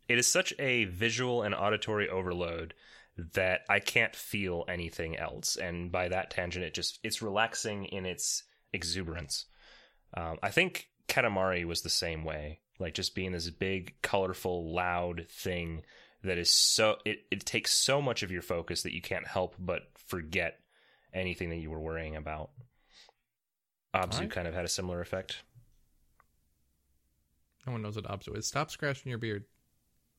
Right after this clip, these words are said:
Speaker 1: That comes through? No way.
Speaker 2: Yes.
Speaker 1: Oh
Speaker 2: Yes,
Speaker 1: my
Speaker 2: because I
Speaker 1: God. Okay,
Speaker 2: Yes, because
Speaker 1: I'm
Speaker 2: I
Speaker 1: done.
Speaker 2: record stuff and I hear myself going, like,
Speaker 1: I didn't
Speaker 2: scratching
Speaker 1: think
Speaker 2: my
Speaker 1: that you,
Speaker 2: beard.
Speaker 1: I didn't <laughs> think you could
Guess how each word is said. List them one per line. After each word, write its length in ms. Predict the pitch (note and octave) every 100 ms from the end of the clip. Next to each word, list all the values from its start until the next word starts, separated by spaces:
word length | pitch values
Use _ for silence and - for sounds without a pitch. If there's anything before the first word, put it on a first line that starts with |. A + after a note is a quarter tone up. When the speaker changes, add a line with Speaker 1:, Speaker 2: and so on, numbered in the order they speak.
| _ _
Speaker 1:
That 160 | G#2 A2+
comes 300 | D3 G3 G#3
through? 400 | - C3 G3+ C#4+ - - -
No 140 | A#2 A2+
way. 120 | D#3+
Speaker 2:
Yes. 360 | G3+ C#3+ - - - - - - -
Speaker 1:
Oh 120 | E3+
Speaker 2:
Yes, 140 | G3+
Speaker 1:
my 80 | F3
Speaker 2:
because 180 | C3 D#3
I 60 | E3+
Speaker 1:
God. 240 | C#3+ A2+ - - - - - -
Okay, 180 | C3 C#3
Speaker 2:
Yes, 120 | F#3+
because 300 | F3 F3+ E3
Speaker 1:
I'm 120 | F3
Speaker 2:
I 60 | E3
Speaker 1:
done. 40 |
Speaker 2:
record 260 | A2+ F#3+ F#3
stuff 260 | D3+ C3+
and 80 | C#3
I 80 | C#3+
hear 220 | C3+ D#3
myself 340 | D#3 D3 D#3 C#3+
going, 280 | D3 C3 B2+ - _ _ - - _ - - _ _ _ - - _
like, 140 | C3 B2
Speaker 1:
I 80 |
didn't 220 | C#3 C#3+ C#3
Speaker 2:
scratching 0 |
Speaker 1:
think 160 | C3
Speaker 2:
my 60 | B2+
Speaker 1:
that 60 | B2+
you, 80 | A2+
Speaker 2:
beard. 100 | -
Speaker 1:
I 40 |
didn't 220 | D3+ D#3
<laughs> 40 | -
think 280 | - G3+
you 60 | F3
could 160 | -